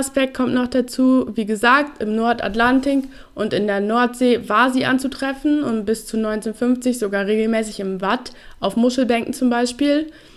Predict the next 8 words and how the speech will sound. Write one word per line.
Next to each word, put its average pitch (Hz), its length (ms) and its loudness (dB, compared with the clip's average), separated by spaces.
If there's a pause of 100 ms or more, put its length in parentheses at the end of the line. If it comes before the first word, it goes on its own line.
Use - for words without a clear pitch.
(140)
und 220 180 -2
Steinkorallenriefen 247 1000 2
der 226 160 2
tieferen 214 460 -2
Priele. 254 460 0 (500)
Danach 240 580 4
nicht 220 280 0
mehr, 254 420 4